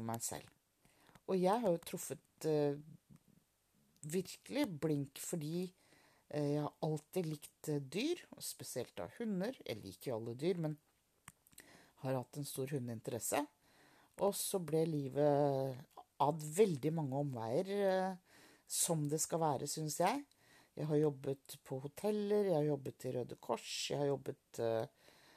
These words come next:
som sekretær, eh, som postbud, jeg har vært avdelingsleder, jeg har, eh, studert internasjonal politikk. Eh, jeg har vært borti veldig mye rart, og jeg har vært lærer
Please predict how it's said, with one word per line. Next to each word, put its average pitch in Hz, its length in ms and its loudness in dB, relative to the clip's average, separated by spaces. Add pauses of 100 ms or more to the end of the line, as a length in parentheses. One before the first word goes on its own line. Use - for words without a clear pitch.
(180)
som 127 240 -6
sekretær, 240 920 -4
eh, 131 340 2
som 143 340 0
postbud, - 760 -2
jeg 170 80 -2
har 135 100 0
vært 123 220 -6
avdelingsleder, 208 1080 0 (560)
jeg - 180 -8
har, 135 360 2
eh, 135 300 -2 (400)
studert 135 640 0
internasjonal 131 880 -2
politikk. - 800 -8 (460)
Eh, 135 360 0
jeg - 60 -2
har 220 120 0
vært 294 180 -2
borti - 260 -6
veldig 214 480 -2
mye 196 160 0
rart, 262 320 -2
og - 140 2
jeg 180 80 8
har 185 120 2
vært 196 260 -2
lærer 147 640 0